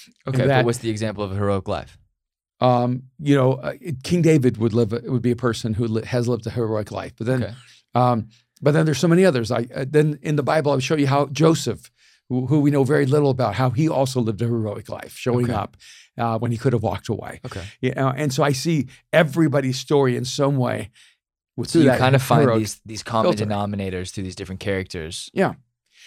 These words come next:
Speaker 1: The subject matter that you're looking at.
Speaker 2: And you see it everywhere in the world.
Speaker 1: Okay,
Speaker 2: It just, you
Speaker 1: interesting.
Speaker 2: start seeing it all around you. You start seeing her-,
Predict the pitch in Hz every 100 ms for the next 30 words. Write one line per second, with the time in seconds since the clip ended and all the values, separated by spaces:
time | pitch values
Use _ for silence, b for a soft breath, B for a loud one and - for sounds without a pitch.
0 | b b 110 - 107 104 104 95 90 95
1 | 95 - 78 - 156 156 131 170 170 147
2 | 139 131 135 151 - - 131 147 147 -
3 | 151 143 135 156 - 151 135 123 131 160
4 | 165 113 104 123 120 131 123 120 127